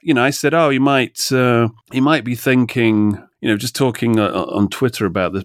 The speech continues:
p-, potential, se-, you know, this selection. And I said, "He might be thinking, uh, well, Rome's gonna be thirty degrees." I don't know what it was at pitch side, but it was, like, thirty-two, thirty-three in the day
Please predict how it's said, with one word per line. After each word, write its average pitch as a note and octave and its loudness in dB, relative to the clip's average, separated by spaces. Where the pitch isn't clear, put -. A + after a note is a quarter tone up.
p-, - -14
potential, G2 -6
se-, - -6
you A2 0
know, E2+ 0
this E2+ -2
selection. F#2+ -4
And F#2 0
I F#2 -2
said, G#2 -4
"He G#2+ -2
might A#2+ 0
be G#2+ -4
thinking, G#2 0
uh, G2 0
well, A#2 2
Rome's A#2+ 0
gonna A2+ -2
be G#2 0
thirty G#2+ -2
degrees." G2 -2
I - -4
don't F#2+ 0
know F#2+ -2
what F#2 0
it E2+ 0
was F#2 -2
at - -4
pitch - -4
side, E2 -2
but F#2+ -4
it E2+ -2
was, E2+ -6
like, F2 -4
thirty-two, G2+ -4
thirty-three F#2+ -2
in F2 -2
the F2 -2
day F2+ -2